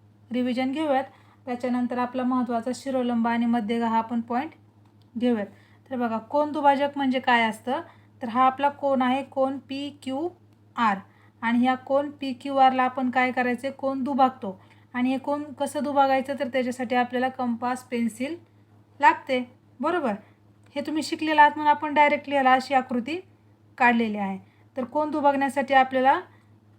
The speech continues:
कंपासचं लोखंडी टोक इथं ठेवून इथं असे दोन चाप मारावे लागतात आणि ह्या चाप आणि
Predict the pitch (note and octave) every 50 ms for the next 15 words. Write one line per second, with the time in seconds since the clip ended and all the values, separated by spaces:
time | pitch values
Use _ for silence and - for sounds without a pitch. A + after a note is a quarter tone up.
0 | _ _ _ _ _ _ - C#4 C4+ C4+ B3 - C4 B3+ B3+ - - C#4 C#4 D4
1 | C#4 C4+ C4 C4+ C4 B3+ B3 B3+ B3+ B3 C#4+ C4+ C4 - - C4+ A#3+ C#4+ C#4+ -
2 | C4+ C4 B3 B3+ D#4 F#4 F#4+ - - _ _ _ _ - A#3+ C4 C4 B3+ B3+ C4
3 | A#3 C4 C#4 C#4+ B3 - C4+ C4 C4 - B3 A#3+ A#3+ A#3 A#3 A3+ A3 G#3+ G#3+ -
4 | - C4+ D#4+ - - - _ _ _ _ _ _ - A#3+ A#3+ B3 B3+ A#3 B3+ C4+
5 | C#4 D#4+ F4+ E4+ - _ _ _ _ _ - - B3+ B3+ B3 - - _ _ -
6 | - B3 B3+